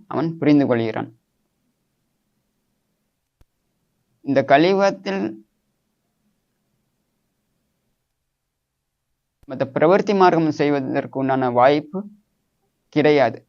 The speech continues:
பிரவர்த்தி மார்க்கம் மூலயமா நம்ம வாழ்க்கையை உயர்த்தி கொள்வதற்குண்டான வழிமுறை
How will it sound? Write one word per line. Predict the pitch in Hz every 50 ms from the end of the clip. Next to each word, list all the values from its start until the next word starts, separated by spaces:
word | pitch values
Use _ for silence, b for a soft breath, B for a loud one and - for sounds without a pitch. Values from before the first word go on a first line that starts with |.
| _
பிரவர்த்தி | - 131 135 151 160 151 170 160
மார்க்கம் | 156 151 151 135 147 147 147
மூலயமா | 143 143 143 147 151 156 170 165
நம்ம | 147 135 135 131
வாழ்க்கையை | 127 123 127 127 131 131 139 135 135 127
உயர்த்தி | 127 123 127 131 135 131 120 147
கொள்வதற்குண்டான | 127 131 127 127 127 120 127 123 123 127 127 123 123 123 120 117 113 110 - - _ _ _ _ _ _ _ _ _ _ _ _ _ _ _ _ _ _ _
வழிமுறை | 139 135 131 139 151 160 165 165 165 180 196 - -